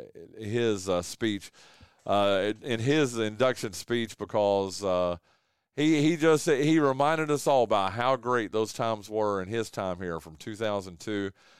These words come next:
or from two thousand one to two thousand twelve. It, it was just amazing. Uh, I don't even know what to say. I, for the five hundred or so people who were there,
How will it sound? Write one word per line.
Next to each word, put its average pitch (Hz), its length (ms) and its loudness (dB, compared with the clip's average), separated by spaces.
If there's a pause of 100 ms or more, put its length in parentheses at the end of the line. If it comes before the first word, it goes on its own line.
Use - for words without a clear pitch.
(240)
or 92 140 0
from 98 160 -6
two 139 180 -2
thousand 120 320 0
one 120 320 0
to 87 80 -12
two 110 220 -10
thousand 101 360 -2
twelve. 107 460 0 (680)
It, 101 180 -8
it 107 60 -6
was 101 180 -8
just 107 200 -6
amazing. 80 560 -10
Uh, 76 220 -6 (1120)
I 139 160 0
don't 160 140 4
even 151 140 0
know 147 100 4
what 143 180 4
to 127 60 -4
say. 139 240 4
I, 120 260 2
for 120 200 -2
the 110 60 2
five 151 400 2
hundred 151 340 2
or 120 80 0
so 147 240 2
people 127 340 -2
who 127 120 0
were 117 160 2
there, 117 340 2